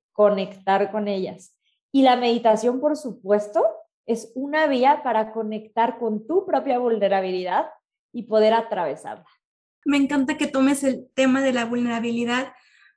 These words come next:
Speaker 2: porque muchas veces mostrarnos, híjole, sí te da miedo, o sea, ser vulnerable en el momento.
Speaker 1: Sí, claro.
Speaker 2: Eh,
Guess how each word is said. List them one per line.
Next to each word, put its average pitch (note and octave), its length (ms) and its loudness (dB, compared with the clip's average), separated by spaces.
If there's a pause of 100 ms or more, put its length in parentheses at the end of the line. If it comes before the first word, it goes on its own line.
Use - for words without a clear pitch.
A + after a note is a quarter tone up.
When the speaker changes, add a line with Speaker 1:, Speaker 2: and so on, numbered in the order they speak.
Speaker 2:
porque C4 800 0
muchas C4+ 380 -4
veces D4 260 -4
mostrarnos, C#4 1120 -2
híjole, B3+ 540 -4
sí C#4 360 -2
te C#4 120 4
da B3+ 240 2
miedo, B3+ 480 2
o G#3+ 60 -6
sea, B3 180 -6
ser C4 220 -2
vulnerable C#4 720 -2
en B3 180 -2
el A3+ 140 -4
momento. A#3 580 -4 (540)
Speaker 1:
Sí, F#3+ 60 -14
claro. B3+ 120 0
Speaker 2:
Eh, A#3+ 440 -2